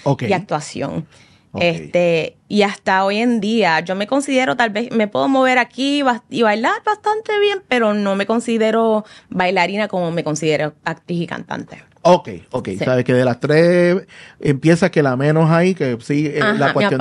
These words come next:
Speaker 2: apasiona la
Speaker 1: Eh, ah,
Speaker 2: actuación,
Speaker 1: ok,
Speaker 2: me apasiona
Speaker 1: perfecto.
Speaker 2: la actuación.
Speaker 1: Ok, eh, cua-, cuando ya tienes dieciocho, diecinueve años, que ya estás traba-, estás en Berkeley, eh,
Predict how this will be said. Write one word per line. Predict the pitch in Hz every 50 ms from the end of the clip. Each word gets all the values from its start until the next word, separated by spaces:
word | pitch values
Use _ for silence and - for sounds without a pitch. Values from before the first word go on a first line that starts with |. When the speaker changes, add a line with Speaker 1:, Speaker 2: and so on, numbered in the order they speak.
| 175
Speaker 2:
apasiona | - 247 - - 196 202 208 214 226 226 220 208
la | 196 170 160
Speaker 1:
Eh, | 147
ah, | 143 135
Speaker 2:
actuación, | 127 127 120 143 185
Speaker 1:
ok, | 196
Speaker 2:
me | 202 175
apasiona | - - 117 104 - - 113 101
Speaker 1:
perfecto. | - 55 90
Speaker 2:
la | 85 -
actuación. | - - - - - - 190
Speaker 1:
Ok, | 190 190 190 151 120 92 - _ _ _
eh, | 180 170 170 165 165 160 160 156 151 151 147 143 139 127 117 101 - - _ _ _ _ _ _ _ _ _ -
cua-, | 165 160 170 170 -
cuando | - 175 175 170 170 170 170
ya | 175 196 214
tienes | 214 - 240 247 240 208
dieciocho, | 190 208 185 - 196 170 170 170 196
diecinueve | 175 160 - 156 156 156 156 147
años, | 151 151 151 147 139
que | - 123
ya | 117 117
estás | 113 - 135 131
traba-, | - 147 139 143 143
estás | 165 143 - 135 131 135
en | 135 131
Berkeley, | 131 127 - 127 123 123 - -
eh, | 147 135 131 131 127 117 113 95